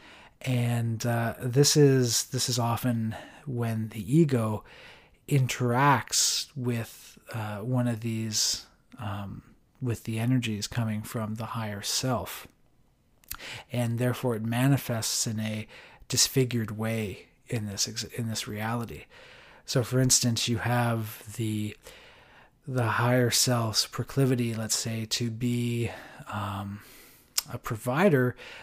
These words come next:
but, you know, that can, that can lead someone to, let's say, be a hunter,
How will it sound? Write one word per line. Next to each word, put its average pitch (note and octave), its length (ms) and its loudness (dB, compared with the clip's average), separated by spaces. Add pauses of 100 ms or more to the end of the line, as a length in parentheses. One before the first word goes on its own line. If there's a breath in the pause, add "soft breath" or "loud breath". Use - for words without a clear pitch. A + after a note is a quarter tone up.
(160 loud breath)
but, B2 460 2 (500)
you D3 160 0
know, A#2 120 0
that D3 200 2
can, C#3+ 260 6
that C#3+ 200 2
can D3+ 100 6
lead C#3 180 8
someone A#2+ 340 2
to, A2 200 -4
let's G#2+ 180 -4
say, G#2+ 440 -4 (360)
be A2 160 -4
a G#2 60 -4
hunter, C#3+ 480 0